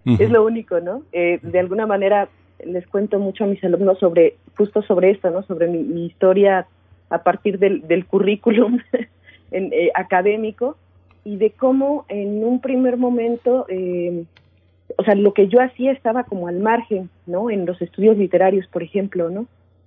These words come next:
Speaker 2: Eh, eh, me presentaba en los pro-, en los congresos y era, era muy impresionante ver que a nadie le interesaba.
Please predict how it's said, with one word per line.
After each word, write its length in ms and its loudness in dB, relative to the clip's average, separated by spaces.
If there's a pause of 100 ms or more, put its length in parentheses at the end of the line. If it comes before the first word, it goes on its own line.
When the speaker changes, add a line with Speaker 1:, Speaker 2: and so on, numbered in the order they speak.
(320)
Speaker 2:
Eh, 420 4
eh, 100 4
me 140 0
presentaba 460 0
en 40 -2
los 140 -4
pro-, 180 0
en 280 -2
los 140 0 (220)
congresos 600 -4
y 120 -6
era, 520 -4
era 200 -6
muy 420 -6
impresionante 580 -2
ver 160 4
que 220 0 (220)
a 80 -4
nadie 220 4
le 80 -2
interesaba. 420 0